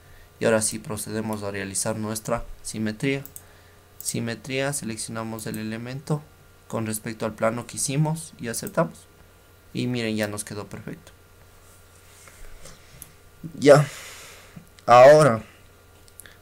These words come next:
vamos a hacer este saliente que tiene la parte frontal en esta cara. Entonces vamos a seleccionar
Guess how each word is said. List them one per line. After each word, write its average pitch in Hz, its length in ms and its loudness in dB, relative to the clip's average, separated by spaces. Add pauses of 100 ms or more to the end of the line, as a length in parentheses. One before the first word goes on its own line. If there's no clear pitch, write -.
vamos 139 380 8
a 120 60 2
hacer 123 280 2
este 123 300 -4
saliente 113 600 -4
que 107 140 -8
tiene 107 400 -4
la 95 220 2
parte 101 460 -4 (380)
frontal 110 680 4 (3750)
en 113 160 -4
esta 113 260 -2
cara. 151 380 2 (320)
Entonces 135 1080 -2 (1400)
vamos 120 460 -2
a 110 80 -4
seleccionar 110 920 -6